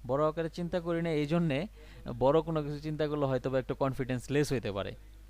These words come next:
এই জন্য করি না। আমি step by step চিন্তা করি। তো এই মুহূর্তে যদি আমি, আহ, যদি চিন্তা করি আমার অনেক সহজ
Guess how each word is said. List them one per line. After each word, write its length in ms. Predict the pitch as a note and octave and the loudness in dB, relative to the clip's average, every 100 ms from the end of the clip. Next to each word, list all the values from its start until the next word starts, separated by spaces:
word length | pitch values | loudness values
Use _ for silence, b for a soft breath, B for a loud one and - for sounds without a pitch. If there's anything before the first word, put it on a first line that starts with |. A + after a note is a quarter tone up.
| - | -6
এই 100 | C3+ | 0
জন্য 240 | C#3 C#3 | 2 0
করি 180 | C3 B2 | 0 0
না। 60 | B2 | 2
আমি 140 | C3 | -2
step 260 | - D#3 D#3 | -2 -2 2
by 100 | D#3+ D#3+ | 0 0
step 160 | - B2+ | -4 -4
চিন্তা 280 | C3 A#2 A2 | -6 -4 -4
করি। 220 | G2+ G#2+ - B B B B - | -4 -8 -14 B B B B -12
তো 100 | - | -4
এই 140 | D#3+ | 0
মুহূর্তে 520 | E3+ F3+ F3+ - D#3 G3+ B B B B | 2 2 0 0 0 0 B B B B
যদি 260 | C3 D3+ D3+ | -8 -2 -2
আমি, 460 | - C3 D3+ C3+ D3 | 0 0 0 0 -4
আহ, 520 | - - A2+ A2 G#2 - - C3+ C3 | -8 -10 -4 -4 -4 -12 -16 -10 -8
যদি 120 | C3 - | -10 -4
চিন্তা 280 | F3 E3+ | 0 2
করি 200 | D#3+ D3 | 2 2
আমার 220 | C3+ C3+ C3+ | 2 0 0
অনেক 240 | C#3+ C#3 | -2 -4
সহজ 340 | - C#3 D3 | -4 -2 -2